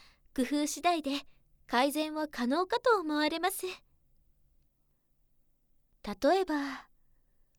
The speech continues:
おちんちんに装着するゴムを厚めのものにするという手もあります。また、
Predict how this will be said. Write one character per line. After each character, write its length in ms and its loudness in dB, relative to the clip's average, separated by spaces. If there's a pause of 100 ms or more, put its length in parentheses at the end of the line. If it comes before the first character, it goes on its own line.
(300)
お 80 -2
ち 240 -4
ん 80 -6
ち 180 -6
ん 40 -6
に 160 -6
装 260 2
着 220 -6
す 160 -6
る 140 -2
ゴ 180 -2
ム 300 0
を 60 0 (360)
厚 240 -4
め 160 2
の 140 0
も 140 2
の 120 2
に 160 -4
す 180 -4
る 240 -6 (360)
と 120 2
い 120 0
う 80 0
手 120 -2
も 140 -2
あ 80 -4
り 100 -8
ま 140 -4
す。 180 -8 (2000)
ま 140 -2
た、 300 4